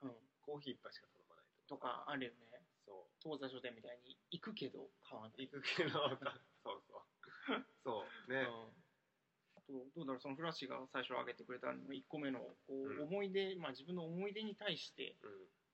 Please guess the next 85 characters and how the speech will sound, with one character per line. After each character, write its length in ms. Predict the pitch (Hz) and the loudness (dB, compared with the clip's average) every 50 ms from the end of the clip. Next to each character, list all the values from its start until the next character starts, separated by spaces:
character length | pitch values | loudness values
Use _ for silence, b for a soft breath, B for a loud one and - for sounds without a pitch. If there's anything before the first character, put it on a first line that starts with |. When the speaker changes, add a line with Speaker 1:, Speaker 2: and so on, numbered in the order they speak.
| _ - | _ -10
Speaker 1:
う 20 | - | -6
ん、 380 | 143 139 139 135 131 - 220 - - - 139 | -2 0 0 0 0 -2 -6 -12 -12 -6 -6
な 80 | - - | -6 -6
ん 40 | |
て 100 | - - | -6 -12
い 40 | - | -20
う 20 | - | -20
ん 20 | |
だ 60 | - | -20
ろ 60 | - - | -12 -6
う 20 | 131 | -2
ね、 60 | 131 | 0
な-、 180 | 131 131 131 131 - - | 2 2 0 0 -4 -6
失 240 | 147 131 - - 139 | -8 -4 0 4 4
わ 60 | 127 | 6
れ 100 | 123 143 | 6 6
る 80 | 160 202 | 4 2
の 100 | 214 185 | 2 2
が 120 | 143 - | 0 0
ち 100 | - - | -2 -4
ょ 20 | 127 | -10
っ 20 | |
と 80 | - - - - | -12 -16 -4 0
怖 220 | 131 127 120 117 | 4 6 6 4
い 100 | 113 110 | 4 0
じ 80 | 113 113 | -4 -8
ゃ 40 | |
な 100 | 110 - - | -10 -10 -14
い 60 | - | -14
け 120 | - - - | -14 -14 -10
ど、 140 | - 135 - | -8 -6 -4
Speaker 2:
あ 200 | - 110 107 101 | -2 0 2 2
ー、 20 | 101 | 2
Speaker 1:
そ 100 | 139 135 | 2 2
う 60 | 131 | 0
い 60 | 127 | 0
う 60 | 123 | 0
の 0 | 123 | 0
も 40 | 139 | 0
Speaker 2:
そ 60 | 156 | 2
れ 60 | 156 | 4
は 300 | 151 147 139 135 - 120 | 4 4 4 2 2 0
あ 80 | 120 113 | 0 0
る 120 | 110 101 | 0 -4
よ。 60 | - - - - _ _ - | -8 -10 -14 -20 _ _ -2
Speaker 1:
あ 100 | 135 139 | 0 0
る 100 | 131 117 | 0 0
よ 80 | - | -4
ね。 200 | - - - - - - _ | -8 -16 -20 -20 -20 -20 _
そ 140 | - - 208 | -12 -4 0
れ 60 | 240 277 | 0 0
は 100 | 302 311 | 0 0
も 180 | 330 311 240 | 0 0 0
う 20 | 185 | 0
で 80 | 160 | 0
も 280 | 131 127 117 117 117 277 | 0 0 -2 -2 -6 -6
し 160 | - - - | -6 -2 -2
ょ 60 | 190 | 0
う 40 | 190 | 0
が 100 | 220 254 | 0 0
な 100 | 359 339 | 0 0
い 180 | 196 143 147 135 135 135 135 - - - | 0 0 0 -2 -6 -8 -10 -14 -8 -6
の 320 | 220 226 214 104 101 - | -4 -4 -2 -2 -2 -2
か 80 | - - | -2 0
ね、 240 | 190 214 151 - - | 0 0 -2 -2 -6
Speaker 2:
う 20 | 156 | -10
ん。 40 | |
Speaker 1:
ね。 200 | 165 139 - - - _ _ _ - | -10 -10 -10 -12 -18 _ _ _ -6
Speaker 2:
だ 80 | 147 | -4
っ 40 | 139 | 0
て 60 | 131 | 2
俺 200 | 120 123 147 180 | 2 2 4 4
は 300 | 202 202 196 190 185 180 - | 4 6 6 6 6 6 4
Speaker 1:
う 60 | 147 131 | 0 -2
ん。 60 | 120 | 0
Speaker 2:
そ 200 | 117 143 175 147 | 0 0 0 2
う 20 | |
だ 80 | 117 101 | 0 -2
も 80 | 92 87 | -4 -8
ん。 20 | |
や 80 | - 107 | -12 -14
っ 40 | - | -14
ぱ 240 | - - - - 143 | -14 -12 -4 -2 -2
通 80 | 156 | -2
っ 60 | 160 | -2